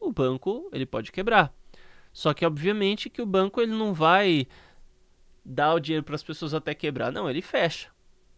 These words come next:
Ele fecha e que se dane as pessoas. E as corretoras começaram a adotar um padrão similar ao dos bancos.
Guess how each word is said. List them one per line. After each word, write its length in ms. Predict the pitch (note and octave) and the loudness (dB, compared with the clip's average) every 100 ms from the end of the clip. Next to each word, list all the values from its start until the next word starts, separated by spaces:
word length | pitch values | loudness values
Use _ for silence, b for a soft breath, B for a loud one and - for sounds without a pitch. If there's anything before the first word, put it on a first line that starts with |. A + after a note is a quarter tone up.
| _ _ _ | _ _ _
Ele 100 | B2+ | -16
fecha 640 | B2+ - C3+ C#3+ - A3+ B3 | -10 0 2 2 -2 -2 -2
e 600 | A#3+ B3 B3 A#3+ A#3 G#3+ | -2 -6 -6 -8 -10 -12
que 80 | - | -10
se 160 | - | -6
dane 260 | G#3 E3+ F3+ | 0 0 0
as 100 | F#3+ | -4
pessoas. 460 | - - F#3 D3 - _ - - b b b b b | -8 -6 -6 -6 -12 _ -20 -20 b b b b b
E 80 | G3 | -2
as 100 | G#3+ | 0
corretoras 640 | A3+ G#3+ G#3 G3+ A3+ A3 | 2 2 2 4 4 4
começaram 380 | - F#3+ - F#3+ | 0 -2 2 2
a 40 | G3 | 2
adotar 280 | G3 G3 | -2 -2
um 100 | F#3+ | -2
padrão 320 | G3+ F#3+ F3 F#3 | -2 -2 -2 -6
similar 680 | - A3+ A3+ G3 G#3 A3 - - | -6 -4 4 6 6 4 -6 -20
ao 220 | - C3+ D#3+ | -4 0 0
dos 180 | F#3+ | -2
bancos. 600 | E3+ F#3 G3+ G3+ C#3 - | 2 4 4 -2 -12 -16